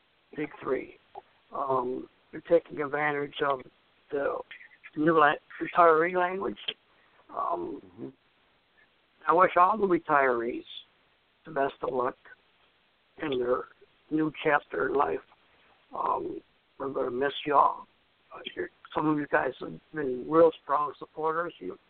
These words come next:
Speaker 1: you're union activists. Um, we just wanna wish you the best. Hope you made the right decision.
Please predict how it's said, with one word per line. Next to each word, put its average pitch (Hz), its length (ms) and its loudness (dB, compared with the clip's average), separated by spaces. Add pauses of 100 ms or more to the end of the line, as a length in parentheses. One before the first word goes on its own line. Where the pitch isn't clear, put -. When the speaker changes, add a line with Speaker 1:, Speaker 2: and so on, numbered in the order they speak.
(320)
Speaker 1:
you're 98 200 -4
union 139 420 -6
activists. 139 460 -6 (720)
Um, - 340 -8 (1200)
we 180 100 -8
just 170 180 -2 (760)
wanna 139 200 -4
wish 151 160 4 (120)
you - 120 -12
the 165 80 -16
best. 165 280 4 (680)
Hope 156 240 -2
you 151 80 -6
made 160 240 0
the 147 80 -2
right 143 260 -2 (100)
decision. 180 540 -4